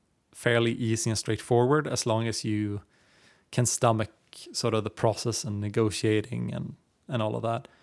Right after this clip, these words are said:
And for, for those slightly more experienced developers, they have,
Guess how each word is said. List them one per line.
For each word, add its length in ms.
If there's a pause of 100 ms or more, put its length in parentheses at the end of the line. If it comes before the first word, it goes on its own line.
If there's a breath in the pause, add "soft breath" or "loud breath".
(480 soft breath)
And 240 (1200)
for, 720
for 280
those 440
slightly 280
more 140
experienced 540
developers, 520
they 140
have, 420